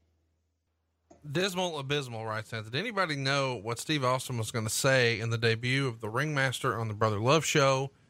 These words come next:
And did he catch any shit for doing a takeoff of Dusty's Reach Out and Touch My Hand Hard Times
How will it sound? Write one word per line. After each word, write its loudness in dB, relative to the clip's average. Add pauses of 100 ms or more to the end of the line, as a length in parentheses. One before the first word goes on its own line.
(420)
And -4
did 4
he 4
catch 2
any 2
shit 2
for -14
doing -2
a -2
takeoff 4
of 2
Dusty's 4
Reach 2
Out 4
and -14
Touch -6
My 2
Hand 0
Hard 2
Times -2